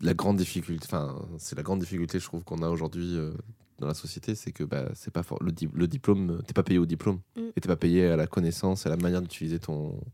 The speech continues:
Speaker 1: tout
Speaker 2: Ouais.
Speaker 1: ça.
Speaker 2: Mm. Et c'est dommage parce que, bah, au final, moi, je vois pratiquement tous les doctorants qui soutiennent et qui sont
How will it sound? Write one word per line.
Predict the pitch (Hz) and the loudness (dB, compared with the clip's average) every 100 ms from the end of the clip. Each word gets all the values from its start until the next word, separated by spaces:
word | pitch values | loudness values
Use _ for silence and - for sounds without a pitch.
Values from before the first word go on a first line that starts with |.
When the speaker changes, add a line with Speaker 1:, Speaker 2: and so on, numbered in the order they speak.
| - - - - _ _ - | -16 -20 -20 -20 _ _ -14
Speaker 1:
tout | - | -6
Speaker 2:
Ouais. | 82 | 0
Speaker 1:
ça. | 95 90 _ _ - | 0 0 _ _ -10
Speaker 2:
Mm. | 233 - _ 226 | -8 -10 _ -10
Et | 208 | -8
c'est | 202 | -6
dommage | 202 262 320 - | -6 -8 -8 -12
parce | 202 - | -12 -12
que, | - 190 185 | -10 -10 -8
bah, | 185 185 | -8 -8
au | |
final, | 180 202 208 | -10 -10 -8
moi, | 190 | -10
je | 185 | -10
vois | 185 190 | -14 -16
pratiquement | - 190 - 170 | -18 -20 -16 -14
tous | - 185 | -14 -12
les | 175 | -10
doctorants | 185 - 185 185 185 180 180 208 _ - | -12 -12 -10 -6 -6 -8 -12 -16 _ -18
qui | - | -14
soutiennent | - 180 208 214 190 | -12 -8 -4 -2 -4
et | 175 165 | -6 -10
qui | - - | -16 -16
sont | - | -16